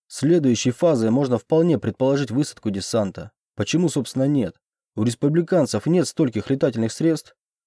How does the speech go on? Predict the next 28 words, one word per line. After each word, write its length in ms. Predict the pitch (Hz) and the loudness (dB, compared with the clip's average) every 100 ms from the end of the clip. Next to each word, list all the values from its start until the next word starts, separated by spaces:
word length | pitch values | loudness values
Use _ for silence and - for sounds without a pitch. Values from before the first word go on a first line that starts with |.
| - | -2
но 80 | 113 | 0
ведь 100 | 117 | 2
родимая, 460 | 160 160 170 123 | 2 2 2 2
хваленая, 520 | - 156 160 156 120 107 | 2 2 4 4 2 0
перехваленная 680 | 127 127 160 160 139 117 | -2 0 2 2 2 0
техноморская 800 | 104 156 - 120 131 143 - 127 | 0 -4 -2 0 0 0 0 4
разведка, 580 | 127 135 165 160 - 85 _ _ _ _ _ - | 4 2 0 0 -4 -10 _ _ _ _ _ -4
почивая 480 | 117 170 170 156 120 | -2 2 4 4 4
в 60 | |
оставленной 500 | - - 156 120 110 | 2 2 2 2 0
позади 340 | 117 127 156 123 | 0 0 0 0
довоенной 420 | 120 139 131 110 | 2 2 2 2
благодати, 580 | 127 139 156 160 143 95 | 2 2 2 0 0 -2
так 240 | 123 - | -2 0
и 40 | |
не 100 | 147 | 0
смогла, 420 | 143 160 156 165 - | 0 0 2 0 0
как 200 | 98 110 | -2 -4
оказалось, 680 | 110 117 117 107 87 - _ _ _ _ 110 | -2 -2 2 0 0 -8 _ _ _ _ -6
выявить 500 | 110 180 156 110 - | 2 4 4 2 0
точное 360 | 170 - 156 | -2 0 -4
число 260 | 131 120 156 | -4 -2 -2
вражеских 460 | 113 131 - 110 | 2 0 0 -4
надводных, 580 | 131 127 156 151 98 - _ _ - | 0 0 2 0 -2 -8 _ _ -4
нет, 280 | 113 117 107 | 0 0 0
не 140 | 113 | 0
кораблей, 580 | 131 139 127 101 95 85 _ _ _ | 2 2 0 0 0 -4 _ _ _
флотов 600 | - 214 202 165 87 _ | 0 4 4 2 -4 _